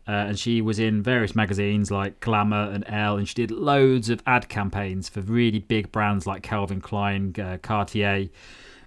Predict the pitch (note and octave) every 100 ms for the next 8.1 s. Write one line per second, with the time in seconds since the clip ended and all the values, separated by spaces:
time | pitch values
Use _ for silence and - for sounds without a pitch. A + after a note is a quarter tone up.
0 | - G#2+ G#2 - C#3 - - - - A2+
1 | - A2+ G#2+ G#2+ G#2+ G#2+ A2+ G2+ F#2+ -
2 | - A2 G#2 - F#2+ F2 - B2 F3 F#3+
3 | - G3+ - A3+ - - D3+ C#3+ C3 -
4 | C#3 C#3 B2+ A2 G#2 G2+ G2 G#2 G#2 A2
5 | A#2+ A#2+ G#2+ G#2 G2 - - - - -
6 | _ _ - C3 - - - A#2 A2+ G#2
7 | G2+ _ - A#2 A2 - G2 F#2 F#2 -